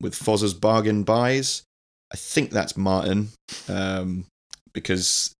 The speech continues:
the team names he originally wanted to pick,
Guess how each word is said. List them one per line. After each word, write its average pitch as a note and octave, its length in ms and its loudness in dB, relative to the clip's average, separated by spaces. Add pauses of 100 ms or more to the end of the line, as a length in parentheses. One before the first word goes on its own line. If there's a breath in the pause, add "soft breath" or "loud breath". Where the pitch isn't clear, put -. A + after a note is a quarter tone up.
(120)
the F#2 180 -6
team F#2+ 280 2
names F#2 280 0
he F#2+ 120 -2
originally F#2 600 0 (560)
wanted E2 200 -2
to F2 60 -6
pick, - 560 -2